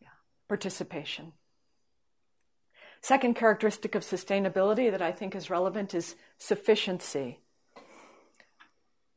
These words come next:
What do we truly need in order to live safely,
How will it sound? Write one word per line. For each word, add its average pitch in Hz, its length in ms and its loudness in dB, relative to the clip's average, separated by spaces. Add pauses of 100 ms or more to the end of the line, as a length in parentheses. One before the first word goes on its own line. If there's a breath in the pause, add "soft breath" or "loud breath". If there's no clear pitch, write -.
(320)
What 254 540 2
do 262 200 4
we 226 280 4
truly 311 760 4
need 214 640 4
in 196 260 -2
order 220 400 4
to 208 320 -2
live 180 400 2 (100)
safely, 220 960 -2